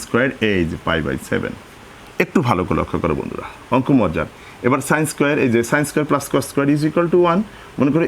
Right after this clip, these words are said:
এই দুইটা মিলে ওয়ান প্লাস এই দুইটা মিলে ওয়ান, ঠিক আছে? তাহলে লাস্টের দিকে আনসার বের হলো কত? টু। এই যে মানটা নির্ণয় করে ফেললাম, ঠিক আছে বন্ধুরা? আশা করি খুব সহজে বুঝতে পারছো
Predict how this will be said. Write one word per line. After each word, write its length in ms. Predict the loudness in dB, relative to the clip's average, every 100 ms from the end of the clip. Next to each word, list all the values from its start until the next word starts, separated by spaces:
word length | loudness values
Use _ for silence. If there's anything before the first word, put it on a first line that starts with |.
| 2
এই 60 | 2
দুইটা 200 | 2 2 2
মিলে 140 | 4 4
ওয়ান 160 | 4 4 2 -4 -20 -8 0
প্লাস 220 | 2 0 -4 -12 -20 -20 -8 -2
এই 60 | 2 2
দুইটা 180 | 2 2
মিলে 140 | 2 0 0
ওয়ান, 140 | -2 -2 -10 -10 0
ঠিক 140 | 0 0
আছে? 160 | -2 -4 -6 -18 -20 -4
তাহলে 200 | 0 2 2
লাস্টের 260 | 0 0 0
দিকে 120 | 2 0
আনসার 180 | 0 0
বের 100 | 2
হলো 100 | 2 0
কত? 120 | -2 0
টু। 80 | 0 -2 -12 -20 -10 -2 0
এই 80 | 2
যে 60 | 2 2
মানটা 260 | 0 -2 -2
নির্ণয় 220 | 0 0
করে 100 | -2 -4
ফেললাম, 200 | -4 -4 -2
ঠিক 100 | -2
আছে 100 | 0 2
বন্ধুরা? 200 | 2 0 -6 -20 -14 -6
আশা 180 | -2 -2 -2
করি 140 | -2 -6 -12 -20 -4
খুব 100 | -2 0
সহজে 220 | 0 0 -2
বুঝতে 180 | -4 -6
পারছো 180 | -6